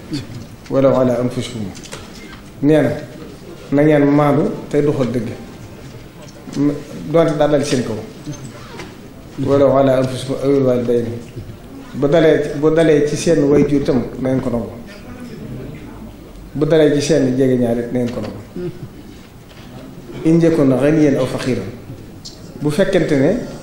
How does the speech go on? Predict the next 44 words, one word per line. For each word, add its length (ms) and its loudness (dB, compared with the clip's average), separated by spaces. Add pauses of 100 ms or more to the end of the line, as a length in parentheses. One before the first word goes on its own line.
(220)
loi 320 6
bi 60 2
ñuy 200 4
indi 160 4
itam 180 2 (180)
dafa 200 2
dal 200 4
ci 80 -4
koo 140 2
xam 160 2
ne 80 2 (180)
ku 80 -2
am 120 4
xaalis 340 2
la, 80 -8 (580)
nañ 80 4
xam 160 0
daa 140 4
war 140 4
dal 140 0
ci 80 -4
kaw. 140 -2 (540)
"Aw 100 4
faqiran." 440 0 (1900)
Bu 80 0
fekkee 320 4
dafa 160 2
dal 180 2
ci 80 -2
ku, 160 0 (100)
ku 80 0
ñàkk 240 2
itam, 200 2
nañ 120 2
xam 180 -2
ne 100 0
dafa 200 -2
war 260 0
dal 140 -4
ci 80 -10
kaw. 100 -8 (1200)
"Fala 200 2
tattabi'ul 440 -2
hawa." 160 -2